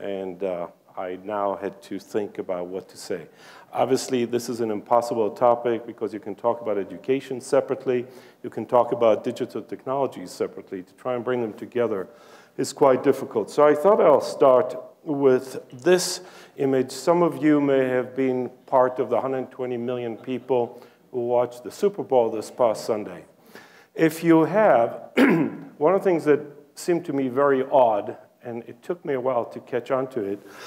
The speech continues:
<clears throat> it was played in this stadium. And this is the stadium of the University of Phoenix.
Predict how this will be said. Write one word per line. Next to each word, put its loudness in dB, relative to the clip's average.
<clears throat> -
it 2
was 4
played 2
in 0
this -2
stadium. -6
And -6
this -4
is -
the -4
stadium -2
of -4
the -6
University -4
of -2
Phoenix. -10